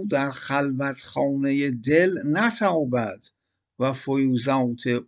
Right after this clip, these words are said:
افق اعلی بر عرض قابلیات نبارد. پس باید اول جمیع همم را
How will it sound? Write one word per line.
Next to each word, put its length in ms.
افق 340
اعلی 760
بر 340
عرض 380
قابلیات 1300
نبارد. 800
پس 220
باید 720
اول 640
جمیع 760
همم 520
را 420